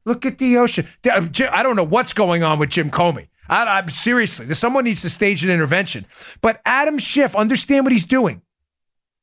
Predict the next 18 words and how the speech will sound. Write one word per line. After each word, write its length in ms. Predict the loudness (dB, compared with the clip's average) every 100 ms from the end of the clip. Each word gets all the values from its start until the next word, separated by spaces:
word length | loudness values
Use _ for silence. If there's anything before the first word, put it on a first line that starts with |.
| -20 -20 -20 -20 -20 _ _ _ _
People 400 | 2 2 2 0
hate 340 | 0 0 0 2
the 160 | 2
idea 420 | 2 2 2 2 2
that 160 | 0
the 80 | -2
government 520 | 2 2 2 0 -2
keeps 320 | -2 -4 -4
secrets 600 | -8 -2 0 2 0 0 0
in 80 |
order 240 | 2 2 2
to 120 | 0
attack 400 | 0 -2 -4 -2
political 420 | 0 0 0 -4
opponents. 340 | -6 -6 -4 0
They 100 | 2
hate 200 | 2
it. 100 | 0